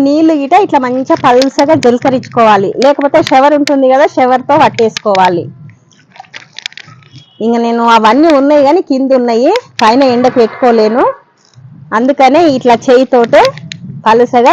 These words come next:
జీలకరిస్తున్నా. మనకు మొలకలు వచ్చే వరకు మనం ఈ విధంగానే జీలకరించుకోవాలి.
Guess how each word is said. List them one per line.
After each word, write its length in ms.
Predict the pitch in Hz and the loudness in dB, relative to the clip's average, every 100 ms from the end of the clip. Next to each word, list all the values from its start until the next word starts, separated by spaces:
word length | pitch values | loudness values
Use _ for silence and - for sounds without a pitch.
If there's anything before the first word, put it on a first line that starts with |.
| 302 | 2
జీలకరిస్తున్నా. 680 | 233 226 226 202 - 185 170 - _ _ _ _ _ _ - - - - - - - - - _ _ _ _ _ _ - _ 285 _ _ - - _ _ _ _ | 0 0 -4 -4 -6 -6 -6 -10 _ _ _ _ _ _ -20 -20 -16 -16 -14 -18 -18 -20 -20 _ _ _ _ _ _ -20 _ -20 _ _ -20 -20 _ _ _ _
మనకు 240 | 226 254 254 247 | -4 -2 -2 0
మొలకలు 340 | 247 269 302 | 0 0 0
వచ్చే 240 | 277 - 277 254 | 0 0 2 2
వరకు 240 | 269 381 349 | 2 0 0
మనం 160 | 294 247 | 0 0
ఈ 60 | 254 262 | -2 0
విధంగానే 380 | 254 247 247 311 262 | 0 0 0 0 0
జీలకరించుకోవాలి. 960 | 247 254 240 - 226 208 202 202 254 | 0 0 -2 -4 -2 2 2 2 0